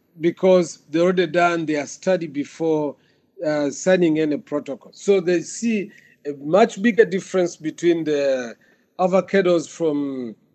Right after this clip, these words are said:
Africa, say Tanzania, Kenya, uh, f-, and the ones in South America. So both have their market niche and both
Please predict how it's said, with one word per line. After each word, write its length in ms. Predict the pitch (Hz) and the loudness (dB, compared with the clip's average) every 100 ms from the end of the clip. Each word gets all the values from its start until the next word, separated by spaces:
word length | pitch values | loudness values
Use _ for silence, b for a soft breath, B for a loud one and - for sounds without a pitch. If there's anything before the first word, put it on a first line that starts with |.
| _ _ - | _ _ -4
Africa, 600 | 175 - 220 - 214 240 _ _ - | -4 -2 -4 -2 -4 -6 _ _ -12
say 320 | - 170 160 | -6 -4 -4
Tanzania, 680 | 156 143 143 151 170 156 - | -6 -8 -6 -2 -2 -4 -4
Kenya, 440 | 170 175 190 208 b b b b - | -2 0 -2 -4 b b b b -4
uh, 60 | 160 | -2
f-, 400 | 165 - - 180 _ 151 | -4 -10 -20 -20 _ -2
and 520 | 156 156 151 147 139 | 0 0 0 -2 0
the 120 | 160 | 2
ones 680 | 156 170 170 165 143 - _ _ _ | 6 6 6 0 -4 -12 _ _ _
in 460 | 147 147 139 135 123 | -4 -2 0 -2 -6
South 320 | - 170 160 | -4 -2 0
America. 560 | 151 139 147 143 113 - | 0 0 0 0 -4 -14
So 560 | - - 185 180 170 b b _ 131 | -16 0 4 6 4 b b _ 2
both 500 | 180 220 220 - _ _ _ _ - | 6 6 2 -6 _ _ _ _ -8
have 280 | 175 170 156 | -6 -4 -2
their 200 | 170 147 | -2 -2
market 400 | 170 170 151 139 | -4 -6 -8 -4
niche 520 | 160 180 180 - _ _ | -2 -2 -4 -14 _ _
and 280 | 147 143 131 | -6 -6 -2
both 500 | 160 165 160 - | 0 0 -4 -14